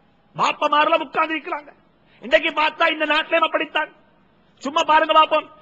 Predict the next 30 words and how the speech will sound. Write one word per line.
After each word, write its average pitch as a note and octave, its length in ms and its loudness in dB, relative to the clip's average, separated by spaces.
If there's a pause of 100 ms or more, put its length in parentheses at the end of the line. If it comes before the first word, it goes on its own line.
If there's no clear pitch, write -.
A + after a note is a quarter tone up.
இருக்கு D#4+ 320 -6
எத்தனையோ D#4 420 0
ஜமாத்துகள் C#4+ 580 -2
இருக்குது. G3+ 180 -14
அந்த C4 260 -4
ஜமாத், C4 380 -2
இந்த C4 180 -10
ஜமாத், C4 400 -4 (200)
ஜமாத், B3 560 -4
ஏ-, C#4 220 0
ஏராளமான E4+ 400 4
ஜமாத். D4+ 300 0 (220)
எல்லா E4+ 500 -4
ஜமாத்துல C#4+ 640 -4
வைத்து C4 260 -6
பார்த்தாலும் C#4 600 -2 (160)
அந்த B3 240 -6
ஜமாத்தினுடைய C#4 840 -2 (100)
members D4+ 500 0
இருக்கிறாங்களே C#4 720 0
எல்லாம் C#4+ 280 -2
over C4+ 280 -2
fifty A3 340 -10
தான். - 160 -12 (1700)
எல்லாம் F4+ 320 0
over F4 240 -2
fifty. C#4+ 500 -12 (1600)
யாரும் F#4 320 0
வராங்க D#4+ 300 0
இல்ல, F#3 240 -16